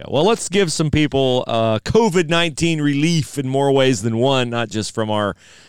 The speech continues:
belly aching about it, but for, uh, two hundred fifty dollars to each winner drawn from our covid nineteen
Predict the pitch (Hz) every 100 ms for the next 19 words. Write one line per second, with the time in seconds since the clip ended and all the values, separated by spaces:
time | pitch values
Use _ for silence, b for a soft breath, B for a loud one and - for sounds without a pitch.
0 | B 92 131 135 123 120 117 113 101 110
1 | 110 107 - 98 95 - 104 98 95 90
2 | 87 87 85 80 - 127 120 104 117 110
3 | 107 98 98 98 90 - 101 104 - 104
4 | 104 98 98 127 139 127 131 123 117 -
5 | 120 113 107 107 113 113 - 113 110 104